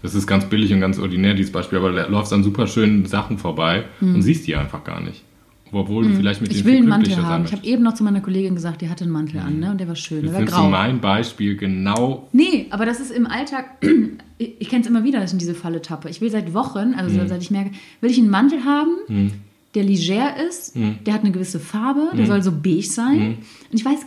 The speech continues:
Speaker 2: ganz genau, ich hab den bestimmt einmal gesehen in der Bahn oder so und weiß ganz genau,
Speaker 1: Du musst die
Speaker 2: dieser
Speaker 1: Menschen
Speaker 2: Mantel.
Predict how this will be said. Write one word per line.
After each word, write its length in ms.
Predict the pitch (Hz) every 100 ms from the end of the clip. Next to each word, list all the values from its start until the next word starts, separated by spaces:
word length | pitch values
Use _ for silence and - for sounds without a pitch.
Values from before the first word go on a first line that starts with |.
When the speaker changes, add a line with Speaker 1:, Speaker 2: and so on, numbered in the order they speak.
| -
Speaker 2:
ganz 360 | 294 359 370
genau, 200 | - 285 262
ich 80 |
hab 80 | -
den 100 | 302
bestimmt 240 | 269 294 -
einmal 320 | 233 302 302
gesehen 300 | 262 233 254
in 100 | 233
der 80 | 208
Bahn 460 | 185 170 165 180 190
oder 200 | 185 175
so 80 | 170
und 180 | 196 214
weiß 200 | 240 247
ganz 180 | 262
genau, 200 | 277 233
Speaker 1:
Du 60 | 233
musst 140 | 135 262
die 40 |
Speaker 2:
dieser 120 | 269 277 262
Speaker 1:
Menschen 40 |
Speaker 2:
Mantel. 260 | 214 208